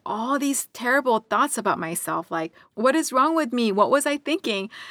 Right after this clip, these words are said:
And also start to worry about how other people might be judging me too. But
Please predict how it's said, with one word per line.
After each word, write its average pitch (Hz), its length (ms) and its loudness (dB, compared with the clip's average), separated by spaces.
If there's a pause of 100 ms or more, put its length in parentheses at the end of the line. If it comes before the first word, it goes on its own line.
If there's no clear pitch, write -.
(320)
And 226 460 2
also 320 480 2
start 262 380 -2
to 226 120 -2
worry 220 380 0
about 190 460 2
how 190 360 -2
other 226 340 -4
people 196 460 -2
might 180 280 -4
be 175 140 -6
judging 170 300 -6
me 175 140 -6
too. 226 460 -8 (1160)
But 214 240 -2